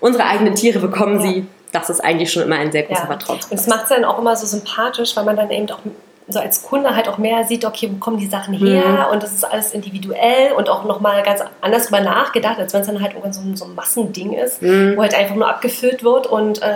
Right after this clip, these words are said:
Speaker 2: die Sachen verkloppt werden, ohne dass da irgendwie noch so ein bisschen so die Leidenschaft auch
Speaker 1: Genau.
Speaker 2: irgendwie nicht mehr dahinter ist. Das
Speaker 1: Genau,
Speaker 2: ist,
Speaker 1: die
Speaker 2: ähm,
Speaker 1: Leidenschaft, das ist, das stimmt total. Das ist
Speaker 2: Ja.
Speaker 1: uns extrem wichtig, ähm, auch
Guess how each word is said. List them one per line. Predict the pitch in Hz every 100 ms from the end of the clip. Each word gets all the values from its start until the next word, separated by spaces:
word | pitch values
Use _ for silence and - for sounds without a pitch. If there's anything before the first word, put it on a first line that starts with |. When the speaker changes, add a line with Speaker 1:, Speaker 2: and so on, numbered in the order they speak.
| 208 202 202
Speaker 2:
die | 196
Sachen | 220 220
verkloppt | 220 196 254 - -
werden, | 165 196 254
ohne | 262 202 208 214
dass | 202 196
da | 208
irgendwie | 190 196 196
noch | -
so | 208
ein | 190
bisschen | - - 196 196 190 - - - -
so | 233
die | 202
Leidenschaft | 196 233 294 - 185 -
auch |
Speaker 1:
Genau. | 254 240 190 185
Speaker 2:
irgendwie | 196
nicht | 202 -
mehr | 190
dahinter | 170 196 196 180 -
ist. | - - - _
Das | -
Speaker 1:
Genau, | 208 196
Speaker 2:
ist, | 180
Speaker 1:
die |
Speaker 2:
ähm, | 185
Speaker 1:
Leidenschaft, | 175 233 226 233 - - -
das | 185 185
ist, | - 208
das |
stimmt | - 208 214
total. | 185 165
Das | 160 -
ist |
Speaker 2:
Ja. | 214
Speaker 1:
uns | 214
extrem | - - - 208 196
wichtig, | 214 - 202 -
ähm, | 165 165
auch | 160 202 214